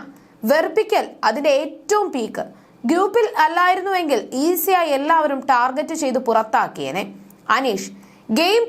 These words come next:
പഠിച്ചു വന്നിരിക്കുന്നു. മണ്ടന്മാരുള്ള ഈ സീസണിൽ വന്നത് രക്ഷയായി. ഈ ഷോയിലുള്ള ടാലന്റ് വെച്ച് എങ്ങനെ നിൽക്കണം എന്നറിയാം. ബിന്നി, അട്ടർ ഫേക്ക്. ഇതുവരെ എക്സ്പോസ് ആയിട്ടില്ല, ഗ്രൂപ്പിനുള്ളിൽ ഒളിച്ചിരിക്കുന്നു.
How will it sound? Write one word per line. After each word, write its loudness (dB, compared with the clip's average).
പഠിച്ചു 2
വന്നിരിക്കുന്നു. -4
മണ്ടന്മാരുള്ള 2
ഈ -4
സീസണിൽ -2
വന്നത് 0
രക്ഷയായി. -2
ഈ 2
ഷോയിലുള്ള 2
ടാലന്റ് 0
വെച്ച് -2
എങ്ങനെ 0
നിൽക്കണം -2
എന്നറിയാം. -2
ബിന്നി, 0
അട്ടർ 0
ഫേക്ക്. -6
ഇതുവരെ 2
എക്സ്പോസ് 0
ആയിട്ടില്ല, 0
ഗ്രൂപ്പിനുള്ളിൽ -2
ഒളിച്ചിരിക്കുന്നു. -2